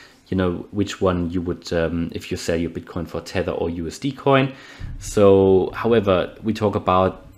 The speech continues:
wh-, why would you actually do it? Um, or should you rather just sell for fiat money? And in my view, personally,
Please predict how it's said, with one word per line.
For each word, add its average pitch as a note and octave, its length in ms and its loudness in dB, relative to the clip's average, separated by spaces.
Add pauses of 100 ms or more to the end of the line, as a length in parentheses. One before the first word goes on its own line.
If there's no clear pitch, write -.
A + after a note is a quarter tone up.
(180)
wh-, - 200 -14
why G2+ 180 2
would B2+ 160 2
you G#2 60 0
actually G2 180 -4
do G#2 160 2
it? F3 220 4 (580)
Um, G2 320 2
or G#2 140 0
should - 180 -10
you G2+ 60 0
rather F2 260 0
just - 280 -8
sell E2 180 -4
for - 160 -14
fiat E2 320 -8
money? F2 320 -4 (440)
And F#2+ 720 2 (640)
in G2+ 140 0
my G2+ 220 4
view, G3 360 0 (600)
personally, E3 680 0